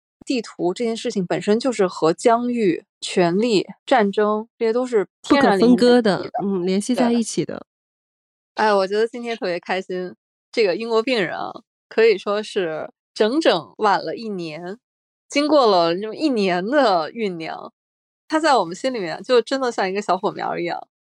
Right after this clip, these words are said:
Speaker 1: 就后来越来越热。前段时间我觉得我跟花花几乎是不约而同的，我们就说：“啊，
Speaker 2: <laughs>
Speaker 1: 一定要聊一次。”而且其实我跟花花
Speaker 2: 一定要聊一次。
Speaker 1: 其实我跟花花至今还没能面基，就是我们一直还是网友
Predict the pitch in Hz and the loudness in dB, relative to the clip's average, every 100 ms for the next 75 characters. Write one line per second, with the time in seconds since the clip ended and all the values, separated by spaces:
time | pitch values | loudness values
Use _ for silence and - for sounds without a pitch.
0 | _ _ _ _ _ 247 294 220 247 339 | _ _ _ _ _ 2 4 2 2 0
1 | 302 180 170 214 190 226 208 - - _ | 2 2 -2 -2 -4 0 -2 -2 -16 _
2 | _ _ _ _ - 180 208 202 170 175 | _ _ _ _ -6 0 2 0 -2 -2
3 | 175 175 175 185 214 180 196 214 208 202 | -2 -2 0 2 2 2 0 0 2 0
4 | - 214 214 208 196 269 240 226 254 - | -2 -4 -4 -4 -4 2 4 4 2 0
5 | 156 185 175 156 _ _ - - 233 202 | -6 -2 -2 -2 _ _ -2 0 0 -2
6 | - _ _ _ - 262 214 208 185 254 | -6 _ _ _ 0 4 4 4 0 -2
7 | - 247 247 _ _ _ _ _ _ - | -4 -4 -4 _ _ _ _ _ _ -4
8 | 240 214 220 220 202 165 151 156 - - | 0 4 4 4 4 4 4 2 0 0
9 | 156 - _ _ _ _ _ _ _ 214 | 0 -2 _ _ _ _ _ _ _ -4
10 | 233 220 170 180 214 208 202 202 _ _ | -2 -2 -4 -8 -6 -2 -2 -2 _ _
11 | _ _ _ _ - 294 - 269 277 - | _ _ _ _ -4 -4 -2 0 0 0
12 | 190 180 208 202 185 208 226 180 190 208 | 0 0 0 -2 0 0 -2 -4 -2 -4
13 | 185 180 - 180 180 190 170 160 180 190 | -4 -6 -10 -6 0 2 2 0 -4 -2
14 | 190 190 160 180 160 160 | -2 -2 -4 0 0 4